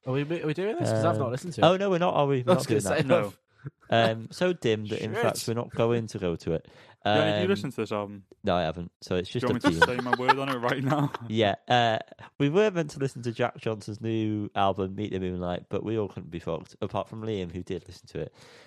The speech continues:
Speaker 2: Um, Liam, tell us about it now.
Speaker 3: Uh, it's, it's a nice Jack Johnson album. There you go.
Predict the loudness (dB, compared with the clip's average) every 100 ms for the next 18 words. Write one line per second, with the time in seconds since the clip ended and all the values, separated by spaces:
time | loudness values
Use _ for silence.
0 | _ -6 -2 -2 -4 -4 -6 -4 -6 -4
1 | -2 -2 -4 -8 -8 -4 -4 -4 -6 -8
2 | _ _ _ _ _ 0 2 0 -6 -10
3 | -6 -6 -4 -2 -2 -2 -6 -6 -8 -12
4 | -12 -12 -12 -14 -18 _ _ _ _ _
5 | _ _ _ _ _ _ _ _ _ _
6 | _ _ -20 _ -4 -2 2 0